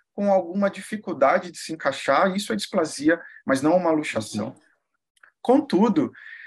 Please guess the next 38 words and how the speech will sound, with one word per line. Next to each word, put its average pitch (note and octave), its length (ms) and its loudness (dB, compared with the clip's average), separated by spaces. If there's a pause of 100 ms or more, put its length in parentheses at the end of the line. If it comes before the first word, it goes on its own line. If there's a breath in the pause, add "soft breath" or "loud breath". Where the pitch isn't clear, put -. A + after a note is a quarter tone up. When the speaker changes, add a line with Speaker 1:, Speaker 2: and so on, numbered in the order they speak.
(540 loud breath)
Speaker 1:
ao A3+ 200 6
nascimento, F#3 880 2
a C#3+ 300 6
primeira D3+ 680 0
observação C3 880 -6
clínica, C#3 520 -4
eu C3 80 2
não F#3+ 100 0
percebo D#4+ 380 -2
que - 100 -2
um F3+ 80 -2
quadril B2+ 540 0
tá A#2+ 200 0
fora A#2 320 -4
do A#2 100 -10
lugar. A2 340 -6
Se - 120 -4
eu F#3 40 0
não A#3 80 0
tiver E3+ 280 2
o E3 80 4
mínimo G3+ 300 0
de G#3 100 0
habilidade B2+ 720 0 (400 loud breath)
pra C3+ 100 -6
fazer C3+ 300 -6
um C3+ 180 0
Barlow A#2 640 0
e A#2+ 80 -14
um A#2+ 140 -10
Ortolani, C3 680 0 (800 soft breath)
e D3 100 -4
ter E3+ 180 0
a F#3+ 80 4
sensibilidade, C#3 880 2
um C3+ 80 0
ambiente C3+ 420 -2
tranquilo, C3+ 640 -2